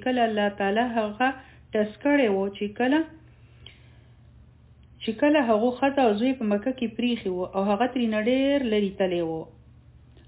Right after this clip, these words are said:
او بیا ن-، نور ډېر بوډا شوی و، چې کله وله د زوی د ذبح کولو حکم ورکړی شوی و او بیا یې د خانه کعبه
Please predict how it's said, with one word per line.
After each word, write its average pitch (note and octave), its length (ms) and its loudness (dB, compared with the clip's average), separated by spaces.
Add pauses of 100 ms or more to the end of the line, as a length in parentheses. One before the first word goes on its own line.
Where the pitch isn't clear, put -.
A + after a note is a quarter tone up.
(140)
او G3 100 4
بیا B3+ 240 4
ن-، C4+ 240 6 (320)
نور A#3 280 6
ډېر A3 240 4
بوډا F#3+ 280 4
شوی F3+ 340 -2
و، E3+ 100 -2 (200)
چې - 120 -8
کله C#4+ 260 2
وله A#3 220 4
د G3 100 0 (120)
زوی B3+ 200 0
د C4 80 4 (100)
ذبح G#3 300 2
کولو A3+ 380 2 (100)
حکم C4 360 2
ورکړی G3 340 0
شوی F3 340 -2
و E3 100 -2 (380)
او G#3+ 160 2
بیا B3 180 2
یې C#4+ 120 2
د A3+ 120 2
خانه G#3 320 0 (100)
کعبه C4+ 340 2